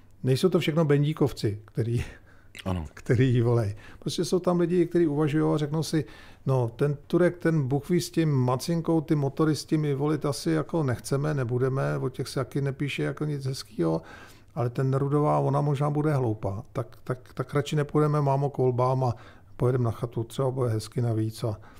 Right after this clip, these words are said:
Speaker 1: a nebudeme se tady, stejně nevíme, koho máme volit, nerozumíme moc tomu a ta Nerudová, tudle o ní psali,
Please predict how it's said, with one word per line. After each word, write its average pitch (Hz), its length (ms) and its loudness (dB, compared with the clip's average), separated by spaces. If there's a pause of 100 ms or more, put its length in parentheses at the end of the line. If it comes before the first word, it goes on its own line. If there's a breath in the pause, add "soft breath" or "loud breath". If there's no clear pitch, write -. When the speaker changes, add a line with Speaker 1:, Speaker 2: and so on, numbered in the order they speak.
(240 loud breath)
Speaker 1:
a 120 80 -2
nebudeme 117 380 2
se 127 140 -4
tady, 120 260 0
stejně 185 280 4
nevíme, 156 340 4
koho 160 160 0
máme 160 260 2
volit, 143 380 2
nerozumíme 156 600 2
moc 135 200 0
tomu 151 280 0
a 139 40 -2
ta 135 120 -2
Nerudová, 143 520 2
tudle 160 260 2
o 143 120 0
ní 160 140 2
psali, 147 400 0